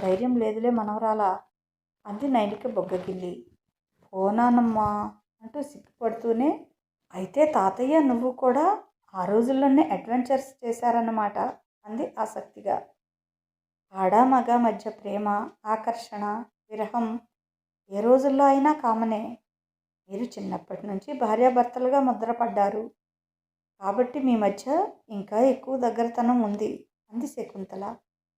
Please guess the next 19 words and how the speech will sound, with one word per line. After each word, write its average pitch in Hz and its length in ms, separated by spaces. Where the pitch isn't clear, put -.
అంతలో 233 360
సుమ 214 300
అక్కడికి 220 500
వచ్చి, 262 580
"మీ 226 120
నానమ్మ 214 520
మనవరాళ్ళ 220 540
కబుర్లైతే 214 1000
వెళ్ళి 226 240
ఫ్రెష్ 226 340
అవు, 247 180
బ్యూటీషియన్ 233 520
వచ్చింది, 208 600
లేలే," 269 520
అని 262 160
తొందర 202 460
చేసింది. 196 580
"సరే 185 280
వెళ్తున్నాను," 247 680